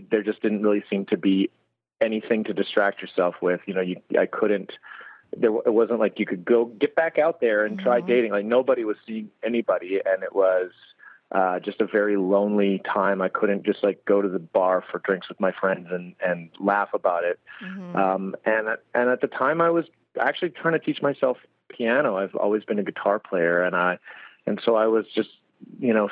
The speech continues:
Speaker 1: fiddling on the piano, and, and bit by bit, this song started to take shape, and, and it just sort of came out of a, a, a, just a cathartic way to express what I was feeling. And, uh, once,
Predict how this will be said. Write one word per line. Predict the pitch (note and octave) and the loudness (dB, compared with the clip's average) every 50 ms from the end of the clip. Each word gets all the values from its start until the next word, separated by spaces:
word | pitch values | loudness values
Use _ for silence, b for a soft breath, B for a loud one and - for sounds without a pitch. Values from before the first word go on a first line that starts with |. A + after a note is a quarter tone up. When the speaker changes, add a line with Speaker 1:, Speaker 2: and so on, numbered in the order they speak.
| - - | 0 0
Speaker 1:
fiddling | B2+ C3 C3 B2+ A#2+ A#2 | 2 2 4 2 2 2
on | A2+ A2 | 2 2
the | A2 | 0
piano, | G2+ - - A2+ G#2 G#2 G#2+ A2+ B2 B2+ B2 A2+ | -2 -2 -2 0 2 2 2 2 2 4 4 4
and, | G#2+ G#2 G2+ G2 - - B B B B B B B B B B B B - - | 2 2 -2 -6 -8 -12 B B B B B B B B B B B B -4 0
and | A2+ A2 A2 G#2+ G#2 G2+ - - | 0 2 2 2 0 -2 -2 0
bit | - B2 A#2 - | 0 0 0 2
by | - A#2+ A#2 | 2 2 2
bit, | G#2+ - A#2+ A#2+ A2+ - - | 2 2 2 2 2 2 2
this | A#2+ G#2+ - - - | 0 0 0 -2 -2
song | - G2+ G#2+ A#2 C#3+ C#3+ C#3 | 0 0 2 2 0 -4 -4
started | - - G2+ G2+ G2 F#2+ - - | 0 0 2 2 0 -2 -4 0
to | - G#2 G2 F#2+ F#2+ F#2+ - - - _ _ _ - - | 0 2 2 2 0 0 -2 -6 -10 _ _ _ -6 -2
take | A2 G#2 G2 - | 0 0 0 -2
shape, | - - G#2+ G2+ G#2+ A2+ - - | -2 0 2 2 2 0 0 -2
and, | G#2+ G#2+ G#2 G#2 G2+ - _ | 0 0 0 -2 -4 -6 _
and | - A2 G#2+ G#2+ G#2+ G#2+ G#2 G#2 G2+ G2 | -2 2 2 4 4 2 2 0 -2 -2
it | - G2 | -2 -2
just | - A2 G#2+ - | 0 0 -2 0
sort | - A2 | 0 -2
of | G#2+ - | -2 -2
came | - - A2+ A2 G#2+ A2 A2 | -4 -2 0 0 2 2 2
out | G#2 G#2 G#2 G#2+ | 2 2 2 2
of | G#2 G2 F2+ - _ _ - _ _ _ _ _ _ - - - | 0 -2 -4 -12 _ _ -20 _ _ _ _ _ _ -8 -2 0
a, | A2+ A#2 - - | 0 0 2 2
a, | A#2+ B2 B2 B2 - - | 0 2 2 0 2 2
a, | A#2 A#2 | 2 2
just | G#2 - C3 - - | 2 0 -2 0 0
a | C3 A#2+ B2+ - | -2 -2 -4 -4
cathartic | - C#3+ - - B2+ A#2 A#2 A#2 A2+ - | -4 -4 -2 0 0 0 0 0 2 4
way | A2 G#2+ | 4 4
to | G#2+ G#2+ G#2 | 4 4 0
express | F#2+ - - - - G2+ G2+ G2+ - - | -2 -4 -10 -2 0 0 0 0 -2 -2
what | G#2+ G#2 G2+ | 0 0 2
I | F#2+ G2 | 2 0
was | G2 F#2+ F#2+ - - _ - - - | -2 -2 -6 -8 -18 _ -20 -10 0
feeling. | - G#2+ G#2+ G#2+ G#2+ G2+ F#2+ F#2 - _ - - | 2 4 4 6 4 2 0 -2 -8 _ -6 -2
And, | - G2 G2 F#2+ F#2+ F#2+ G2 F#2+ F#2+ F2 E2+ G2+ | 0 2 2 2 2 2 0 0 -2 0 0 2
uh, | G2 F#2+ F#2 | 2 2 2
once, | F#2 F#2+ G2+ G2 G2 | 0 0 0 0 -2